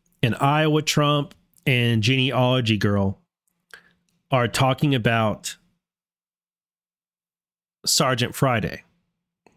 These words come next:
And I like Sergeant Friday very much.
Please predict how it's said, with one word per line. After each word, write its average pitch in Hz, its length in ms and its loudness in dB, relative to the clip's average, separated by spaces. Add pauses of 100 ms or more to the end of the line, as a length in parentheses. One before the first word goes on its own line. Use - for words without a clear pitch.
(2500)
And 127 360 2 (1600)
I 160 180 -2
like 175 240 0
Sergeant 147 400 0
Friday 135 320 2
very 127 200 0
much. 135 460 -2